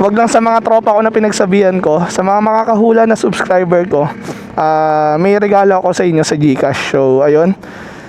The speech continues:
Ah, comment down below kayo, mga padi, kung ano sa tingin nyo yung ipapalit kong concept dito kay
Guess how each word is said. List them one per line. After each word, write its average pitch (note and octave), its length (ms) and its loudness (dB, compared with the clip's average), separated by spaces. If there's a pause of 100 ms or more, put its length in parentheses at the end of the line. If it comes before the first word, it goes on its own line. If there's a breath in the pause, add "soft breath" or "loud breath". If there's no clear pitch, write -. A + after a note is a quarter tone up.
(600 loud breath)
Ah, D3+ 340 0
comment A3 300 0
down G#3+ 260 0
below G#3 240 2
kayo, G3+ 220 2
mga F3+ 180 0
padi, E3 320 0
kung E3+ 140 2
ano F3+ 160 0
sa F#3 100 -2
tingin F3+ 320 0
nyo E3+ 240 2
yung D#3 80 2
ipapalit D#3 480 -2
kong D3+ 240 -2
concept D3+ 460 -2
dito D3 260 0
kay C3 400 2